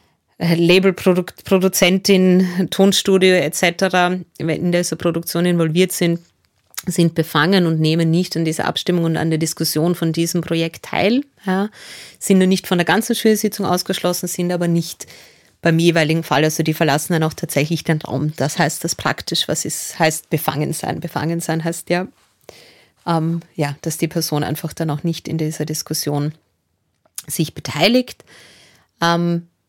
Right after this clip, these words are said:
wie du richtig sagst, ja, der Markt ist klein, die Branche ist klein und natürlich kennen sich Menschen oder man hat schon davon gehört.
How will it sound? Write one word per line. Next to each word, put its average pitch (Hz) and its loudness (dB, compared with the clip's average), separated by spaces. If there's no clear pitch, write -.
wie 190 6
du 190 4
richtig 214 0
sagst, - 0
ja, 190 4
der 196 2
Markt 180 0
ist - -10
klein, 202 0
die 202 0
Branche 185 0
ist - -4
klein 202 0
und 190 2
natürlich 214 2
kennen 196 0
sich - -4
Menschen 170 0
oder 196 4
man 180 -2
hat 180 -2
schon 180 0
davon 180 -2
gehört. 170 2